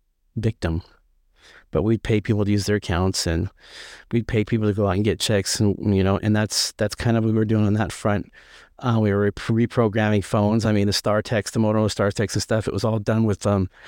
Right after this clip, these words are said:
just putting in sequences and stuff, and you'd be able to be on people's accounts for X amount of time, and when they fucking, you know, died off, you just, you know, got a new one, you know? Um,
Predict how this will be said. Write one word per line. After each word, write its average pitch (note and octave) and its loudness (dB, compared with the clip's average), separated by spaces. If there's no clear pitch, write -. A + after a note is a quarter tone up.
just - -2
putting A2+ 0
in A2 2
sequences A2 -2
and G#2+ 0
stuff, A#2 -2
and G2 0
you'd A#2 0
be A#2+ 2
able A2 2
to G2+ 2
be B2 2
on G#2 2
people's A2+ 0
accounts G2 -4
for - -2
X G#2 -2
amount G#2+ 4
of G#2+ -2
time, A2 2
and G2 2
when A2 2
they G#2+ 4
fucking, G#2+ 0
you C3 2
know, A2+ 0
died A2 0
off, A#2+ 0
you G#2+ 2
just, G#2+ 0
you G#2 2
know, A#2+ 2
got G#2+ 0
a - 4
new F#3+ 4
one, F#2+ 0
you G2+ 0
know? A#2+ 2
Um, G2 0